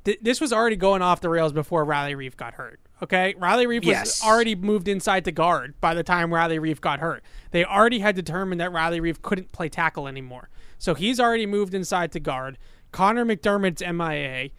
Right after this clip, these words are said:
Speaker 1: He was also playing poorly going into that injury. So they knew that this, we all knew this was a problem already before anybody got hurt.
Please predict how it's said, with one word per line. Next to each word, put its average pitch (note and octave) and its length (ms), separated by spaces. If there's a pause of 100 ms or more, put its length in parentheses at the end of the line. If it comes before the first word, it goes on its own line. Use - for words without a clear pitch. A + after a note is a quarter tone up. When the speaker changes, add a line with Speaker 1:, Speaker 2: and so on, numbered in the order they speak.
(760)
Speaker 1:
He A3 240
was A#3 220
also G#3+ 340
playing E3 380
poorly B2+ 440 (480)
going F#3 320
into G#3 360
that E3+ 240
injury. D#3+ 520 (240)
So - 160
they G#3+ 260
knew A#3 200
that G#3+ 180
this, F3+ 220
we G3+ 240
all A3+ 160
knew F#3+ 160
this D#3 140
was D3+ 100
a D#3 60
problem B2+ 440
already F3 500 (440)
before G3+ 380
anybody G3+ 420
got D#3 200
hurt. - 260